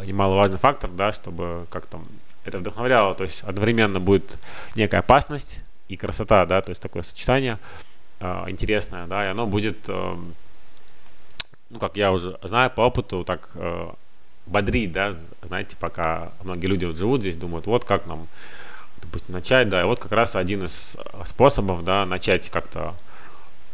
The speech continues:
двигаться, действовать, да, это вот, э, сразу погружение, без лиш-, без лишних каких-то там периодов, да, сразу, э, перенесся, да, куда-то, да,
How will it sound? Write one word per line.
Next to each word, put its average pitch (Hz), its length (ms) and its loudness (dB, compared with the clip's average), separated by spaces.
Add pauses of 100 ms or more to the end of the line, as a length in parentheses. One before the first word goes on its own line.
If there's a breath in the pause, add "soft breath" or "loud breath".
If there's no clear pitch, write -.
(100)
двигаться, 110 480 4
действовать, 101 440 4
да, 95 160 6
это 101 160 2
вот, 104 240 2
э, 92 300 -4
сразу 104 360 6
погружение, 120 540 -2
без 98 240 0
лиш-, 107 320 -2 (260)
без 104 220 2
лишних 104 340 0
каких-то - 380 -8
там 82 260 -6 (720 loud breath)
периодов, 117 500 6
да, 95 380 6 (200)
сразу, 90 600 4 (300)
э, 87 520 -2 (400)
перенесся, 120 500 4
да, 120 100 6
куда-то, 98 400 4
да, 101 300 0